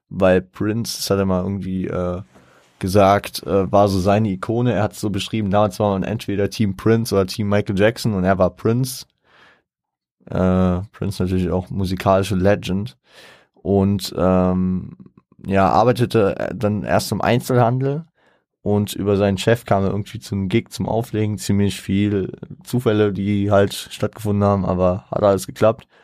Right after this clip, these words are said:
Und mit fünfzehn nannte er sich, äh, dann um in Arabian Prince,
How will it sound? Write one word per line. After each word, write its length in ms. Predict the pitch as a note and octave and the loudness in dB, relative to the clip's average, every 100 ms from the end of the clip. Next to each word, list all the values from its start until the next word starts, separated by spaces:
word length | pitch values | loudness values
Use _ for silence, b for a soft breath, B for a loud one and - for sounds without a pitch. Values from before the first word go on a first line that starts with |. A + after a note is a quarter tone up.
| b b b b - | b b b b -2
Und 440 | G2+ G2+ G#2 F#2 | 0 2 0 -2
mit 320 | F2+ G2+ - | -2 -2 -4
fünfzehn 760 | - - C3 C#3 - B2 G#2+ G2+ | -12 -2 0 0 -2 2 2 4
nannte 320 | G#2 A#2+ - | 2 0 -2
er 240 | - G2+ | 0 2
sich, 560 | F#2+ F#2+ F#2+ F#2+ - - - | 0 -2 -2 -4 -10 -14 -6
äh, 320 | F#2+ F2+ F2+ | -2 0 -2
dann 200 | F#2+ F#2 | -2 -2
um 220 | - G#2 | -2 -2
in 140 | F2+ F#2+ | 0 0
Arabian 480 | F#2 G#2+ A#2 G#2+ A#2 | 4 4 2 0 0
Prince, 520 | B2 A#2+ C3 - | 0 0 -2 -8